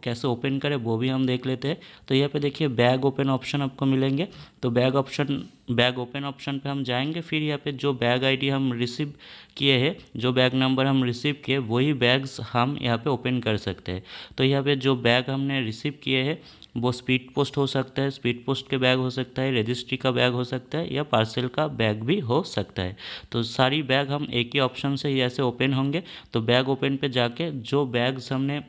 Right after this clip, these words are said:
already रिसीव किए हैं उसको हम यहाँ पे एंटर करेंगे। फिर देखिए यहाँ पे आर्टिकल नंबर स्कैन का ऑप्शन आ जाएंगे and फिर यहाँ पे एक्सपेक्टेड आर्टिकल्स यानी कि उस बैग पे जितने आर्टिकल्स है वो यहाँ पे वर्चुअल डेटा यहाँ पे शो होंगे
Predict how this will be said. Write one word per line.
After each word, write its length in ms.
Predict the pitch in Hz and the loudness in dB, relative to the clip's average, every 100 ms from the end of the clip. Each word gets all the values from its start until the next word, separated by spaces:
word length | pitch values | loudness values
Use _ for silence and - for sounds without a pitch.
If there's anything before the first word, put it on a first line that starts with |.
| - - - | -18 -20 -10
already 480 | 113 113 131 139 143 | -4 0 0 2 2
रिसीव 360 | 117 113 156 151 - | 0 0 -2 -2 2
किए 200 | 127 131 | 4 4
हैं 60 | 180 | 0
उसको 340 | 113 - 139 | -4 -4 0
हम 200 | 147 147 | 2 2
यहाँ 140 | 127 | 0
पे 180 | 123 190 254 - - _ _ _ - - | -2 -4 -4 -16 -20 _ _ _ -18 -2
एंटर 340 | 117 120 139 | 0 2 2
करेंगे। 400 | 147 147 156 185 | 2 0 0 -2
फिर 320 | 175 151 151 | -2 0 0
देखिए 280 | 139 139 160 | 2 0 0
यहाँ 120 | 147 | -2
पे 100 | 143 | 2
आर्टिकल 460 | 139 120 120 123 143 | 2 2 0 -4 -2
नंबर 580 | 139 120 123 131 139 - - _ _ - - | -2 -2 0 -2 -2 -6 -14 _ _ -20 -16
स्कैन 420 | - - 120 127 | -10 -2 0 0
का 160 | - 143 143 - - | 0 -2 -2 -8 -2
ऑप्शन 280 | 110 - 135 | -2 0 2
आ 140 | 131 | 2
जाएंगे 280 | 131 147 170 | 2 2 0
and 140 | 160 151 | -2 -2
फिर 200 | - 143 | -2 -2
यहाँ 200 | 143 143 | 0 0
पे 140 | 160 | 0
एक्सपेक्टेड 600 | - - - 143 - 143 | 0 -2 -2 0 0 2
आर्टिकल्स 540 | 123 117 123 131 135 127 | 2 2 -2 -2 -4 -2
यानी 160 | 127 | -2
कि 100 | 135 | 0
उस 120 | 135 123 | -2 0
बैग 320 | 107 113 113 - | 0 0 -2 -6
पे 100 | 160 - - - 113 | -6 -10 -16 -14 -2
जितने 300 | 127 151 143 | 0 4 4
आर्टिकल्स 540 | 120 127 123 143 139 | 4 2 -2 -2 -2
है 60 | 170 | -2
वो 200 | 123 139 | 2 2
यहाँ 180 | 139 131 | 2 0
पे 100 | 165 120 | 0 0
वर्चुअल 460 | 117 117 139 147 | 0 0 -2 0
डेटा 220 | 123 123 | 0 0
यहाँ 160 | 135 131 | 0 0
पे 120 | 139 | -2
शो 240 | 135 - 151 | -4 0 2
होंगे 320 | 131 123 175 | 2 0 -2